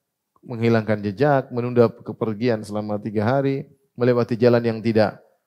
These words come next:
umum agar tidak bisa dikejar. Berbagai macam cara. Ketika perang Uhud, Nabi sallallahu alaihi wasallam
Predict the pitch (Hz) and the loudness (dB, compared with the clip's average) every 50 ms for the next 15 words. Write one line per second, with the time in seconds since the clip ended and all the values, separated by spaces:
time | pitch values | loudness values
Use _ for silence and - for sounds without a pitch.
0 | _ _ - 123 147 147 147 147 143 143 120 113 107 113 104 - 120 113 117 104 | _ _ -4 0 0 2 2 2 0 0 0 0 2 0 0 2 2 2 2 0
1 | 107 107 101 - 110 101 110 107 107 104 101 - - _ _ _ _ _ _ _ | 0 -2 -2 -2 0 0 0 0 0 0 -2 -4 -8 _ _ _ _ _ _ _
2 | _ _ _ _ - - - - 131 127 - 143 147 143 135 135 139 135 139 147 | _ _ _ _ -12 -10 -4 0 0 2 6 6 6 8 6 4 2 0 -4 -2
3 | 156 190 214 208 220 220 240 240 180 220 196 175 - 208 190 160 156 156 - - | 0 0 2 2 2 2 2 2 2 2 2 4 6 6 6 6 4 0 0 -4
4 | - 139 123 160 - 170 151 - 151 156 151 160 190 165 170 165 - - 143 147 | -4 -4 -2 0 2 2 2 2 2 0 0 2 2 4 4 4 2 0 -4 -4
5 | 143 131 135 123 123 117 - 139 135 131 123 123 | -2 -2 -2 0 0 2 2 4 4 4 2 0